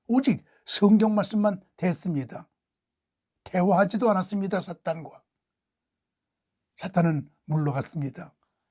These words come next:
그래서 사탄을 이길 수 있는 무기는 성경 말씀이다. 그래서 성경을 계속 암송했습니다. 특별히 시편을 거의 다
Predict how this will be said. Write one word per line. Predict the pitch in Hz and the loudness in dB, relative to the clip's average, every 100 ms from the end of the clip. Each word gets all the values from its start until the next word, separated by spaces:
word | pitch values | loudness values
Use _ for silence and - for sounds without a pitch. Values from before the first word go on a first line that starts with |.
| _ | _
그래서 | - 202 - 175 - _ _ _ _ | -2 0 0 -2 -6 _ _ _ _
사탄을 | - 233 - 185 190 | -8 -8 0 2 2
이길 | 160 165 | 2 0
수 | 147 175 | 0 -2
있는 | 156 156 | -2 -2
무기는 | 127 139 - 143 131 - _ _ | -2 -4 -2 -2 -2 -6 _ _
성경 | - 143 147 175 | -6 -4 -2 -2
말씀이다. | 175 226 160 - - _ _ _ _ _ | -2 0 -2 -6 -16 _ _ _ _ _
그래서 | 156 135 165 226 _ _ _ _ _ _ | -8 -6 -6 -8 _ _ _ _ _ _
성경을 | - 147 135 127 123 120 | -8 -6 -4 -6 -8 -10
계속 | - 214 240 208 180 - | -14 -12 -6 -4 -6 -8
암송했습니다. | - 139 151 131 147 135 - 147 131 104 87 _ _ _ _ | -6 -2 -2 0 0 0 -2 -4 -6 -8 -16 _ _ _ _
특별히 | - - 214 160 254 - _ _ - | -16 0 2 2 0 -8 _ _ -4
시편을 | - 185 - - 202 175 113 _ _ - | 0 2 0 0 0 0 -4 _ _ -14
거의 | - 180 202 | 0 2 4
다 | 190 190 | 4 2